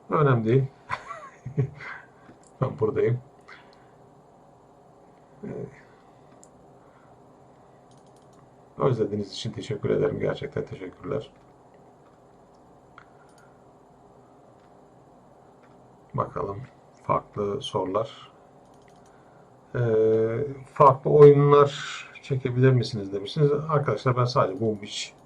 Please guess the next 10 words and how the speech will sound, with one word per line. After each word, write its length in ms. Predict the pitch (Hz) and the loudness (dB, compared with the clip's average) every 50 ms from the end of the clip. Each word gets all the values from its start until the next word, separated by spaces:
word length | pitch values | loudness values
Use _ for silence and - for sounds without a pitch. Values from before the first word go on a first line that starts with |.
| - - - | -20 -20 -16
çekiyorum. 560 | - - 107 - - 107 101 104 123 131 131 - - - - - - - - - - - - - - - - 151 | -12 -10 -10 -8 -6 -6 -2 0 0 0 0 -4 -10 -20 -20 -20 -20 -20 -20 -20 -20 -20 -20 -20 -20 -8 -6 -2
Boom 140 | 139 127 | 0 0
Beach'in 280 | 120 117 - 127 120 117 | 0 -2 -2 -2 -2 -2
dışında 320 | 107 - - 113 107 104 | -2 -4 -4 -4 -4 -2
herhangi 380 | 107 113 113 113 113 110 107 98 | -2 -2 -2 -2 -2 -4 -4 -6
bir 120 | 98 92 | -6 -6
video 360 | 98 104 101 104 107 104 107 - - - - - - - - - - | -8 -6 -4 -2 -2 -2 -4 -6 -12 -20 -20 -20 -20 -20 -20 -2 2
paylaşmayacağım. 800 | 127 113 110 110 110 - - - 95 90 87 95 107 123 127 127 - - - - - - - - - - - - - - - - - - - - - - - - - - - - - - - - - - - - - - - - - - - - | 2 4 4 4 2 0 -4 -6 -8 -8 -4 -4 -4 -4 -4 -6 -12 -16 -20 -20 -20 -20 -20 -20 -20 -20 -20 -20 -20 -20 -20 -20 -20 -20 -20 -20 -20 -20 -20 -20 -20 -20 -20 -20 -20 -20 -20 -20 -20 -20 -20 -20 -20 -20 -20 -20 -20 -20 -20 -14
Şimdi 380 | - - 147 127 120 117 117 | -6 -2 0 2 2 2 6
diğer 240 | 131 143 135 131 131 | 8 8 8 8 6